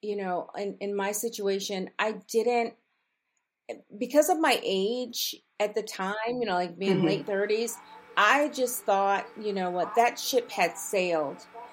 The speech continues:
Speaker 1: So I never really talked
Speaker 2: Mm-hmm.
Speaker 1: to my husband about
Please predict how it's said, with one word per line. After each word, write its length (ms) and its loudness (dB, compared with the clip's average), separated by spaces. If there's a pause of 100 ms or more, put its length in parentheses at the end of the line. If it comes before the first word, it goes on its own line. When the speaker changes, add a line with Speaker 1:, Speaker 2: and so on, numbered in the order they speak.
Speaker 1:
So 460 2
I 220 2
never 360 4
really 380 2
talked 340 -2
Speaker 2:
Mm-hmm. 160 -4
Speaker 1:
to 80 -2
my 200 0
husband 800 -4 (120)
about 720 -2